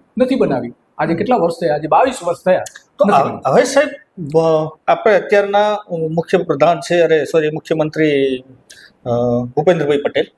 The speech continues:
Speaker 1: હમ.
Speaker 2: કેમ આવે કહેતા નથી સાહેબને, યાદ નથી કરાવતા કે સાહેબ આ તો બધી આપણી યોજનાઓ હતી, આપણે વિરોધ કરતા હતા ને હવે થોડુંક રહેમ રાહ કરો ને આટલું બધું કંઈક ગુજરાત માટે કામ કરો. જે બસો ને ત્રીસ પ્રશ્નો હતા હવે સાહેબ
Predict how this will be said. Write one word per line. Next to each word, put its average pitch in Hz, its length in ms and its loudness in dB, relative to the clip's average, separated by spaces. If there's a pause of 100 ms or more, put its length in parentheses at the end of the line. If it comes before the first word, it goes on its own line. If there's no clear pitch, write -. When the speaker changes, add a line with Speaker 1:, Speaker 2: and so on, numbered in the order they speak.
(140)
Speaker 1:
હમ. 120 60 -6 (520)
Speaker 2:
કેમ 381 200 2
આવે 269 220 4
કહેતા 233 460 0
નથી 226 260 -2
સાહેબને, 202 440 -2
યાદ 202 120 4 (100)
નથી 302 160 -6
કરાવતા 571 360 2
કે - 100 -6
સાહેબ 233 240 2
આ 208 60 4
તો 214 180 0
બધી 214 160 2
આપણી 196 360 0
યોજનાઓ 202 400 2
હતી, 208 220 0
આપણે 185 280 0
વિરોધ 175 240 -2
કરતા 190 400 2
હતા 190 140 0
ને 170 100 -2
હવે 170 120 -2
થોડુંક 175 360 -4
રહેમ 135 220 2 (100)
રાહ 175 220 4
કરો 175 200 0
ને 180 100 0
આટલું 165 240 -6
બધું 160 260 -4 (220)
કંઈક 156 260 -2
ગુજરાત 139 380 0
માટે 147 240 0
કામ 131 260 -2
કરો. 123 300 -6 (360)
જે 214 80 2
બસો 208 360 2
ને 285 100 0
ત્રીસ 269 360 -2
પ્રશ્નો 247 340 2
હતા 254 180 2
હવે 220 120 0
સાહેબ 247 200 0